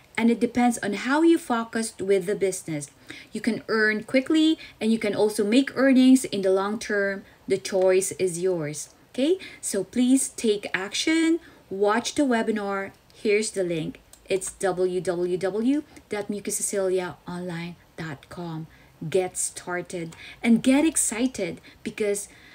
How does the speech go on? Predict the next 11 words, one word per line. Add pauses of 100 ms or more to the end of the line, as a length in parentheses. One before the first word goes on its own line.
(380)
this (200)
will
totally (140)
change
your
life, (180)
just
like
what
I
did